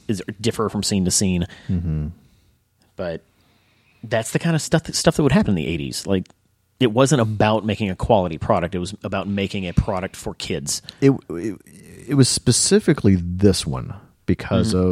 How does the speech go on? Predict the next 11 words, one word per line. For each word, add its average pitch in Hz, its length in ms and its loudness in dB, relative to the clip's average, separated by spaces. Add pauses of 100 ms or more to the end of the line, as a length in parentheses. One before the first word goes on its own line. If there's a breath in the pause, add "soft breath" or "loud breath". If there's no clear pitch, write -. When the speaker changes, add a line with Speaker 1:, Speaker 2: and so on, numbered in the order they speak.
(100)
Speaker 2:
of - 220 -16 (500 soft breath)
the 101 60 2
sheer 92 560 4 (220)
amount 90 280 2
of - 80 -4
popularity 82 840 0
and 80 120 -6
the 80 40 -4
sheer 82 200 -2
amount 78 320 -2
of, 73 460 -4